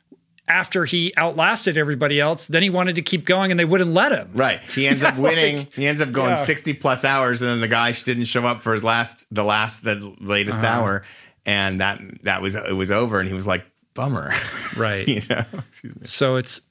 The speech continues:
Speaker 1: illustrative, once again, of
Speaker 2: Yeah.
Speaker 1: the distinction between our mental capacity and our physical capacity, and how the mind is truly the limiter, not the body.
Speaker 2: Yeah.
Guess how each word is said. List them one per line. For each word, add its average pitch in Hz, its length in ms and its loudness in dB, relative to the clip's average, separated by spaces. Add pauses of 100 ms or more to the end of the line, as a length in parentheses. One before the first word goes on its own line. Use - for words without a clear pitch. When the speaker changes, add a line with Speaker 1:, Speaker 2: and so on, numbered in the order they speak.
(120)
Speaker 1:
illustrative, 131 800 0
once 120 280 -2
again, 113 600 -2
of 110 540 -4
Speaker 2:
Yeah. - 60 -16 (120)
Speaker 1:
the 131 140 -4
distinction 120 680 -2
between 110 800 -4
our 113 160 -6
mental 110 320 -4
capacity 101 680 -4
and 98 80 -8
our 98 80 -8
physical - 440 -10
capacity, - 680 -8
and 98 140 -8
how 98 400 -6 (420)
the 113 100 -4
mind 123 560 0
is 113 360 -4
truly 113 520 -2
the 107 140 -8
limiter, 104 440 -6
not 104 240 -8
the - 60 -10
body. - 520 -10
Speaker 2:
Yeah. - 240 -8